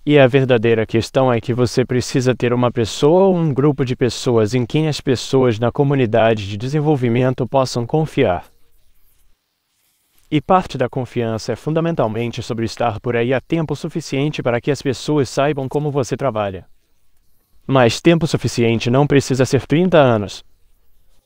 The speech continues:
Temos desenvolvedores muito importantes que são como mantenedores de alto nível para os principais subsistemas que surgiram em apenas alguns anos.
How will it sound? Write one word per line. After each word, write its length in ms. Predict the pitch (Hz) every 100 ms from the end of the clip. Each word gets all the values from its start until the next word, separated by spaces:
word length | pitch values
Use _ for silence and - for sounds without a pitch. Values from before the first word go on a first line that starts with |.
| _ _ _ _ -
Temos 460 | 175 185 185 170 143
desenvolvedores 1300 | 143 131 139 131 127 127 113 104 120 120 117 98
muito 540 | 107 127 151 180 185 170
importantes 1120 | 151 143 120 - - 123 117 113 - 113 -
que 180 | - 120
são 340 | - 131 120
como 320 | - 127 123
mantenedores 1040 | 120 120 113 127 117 120 107 117 123 120 107
de 220 | 104 120
alto 400 | 123 131 123 120
nível 520 | 113 113 120 110 120
para 240 | 101 123 120
os 160 | -
principais 960 | - 139 156 - 127 117 120 117 117 -
subsistemas 1300 | - 151 151 - 139 - - 139 131 127 123 113 -
que 160 | 185
surgiram 880 | 180 156 127 120 104 127 147 156 175
em 200 | 170 139
apenas 720 | 120 - - 139 151 147 123
alguns 720 | 127 120 120 147 156 143 113
anos. 600 | 117 107 92 87 - -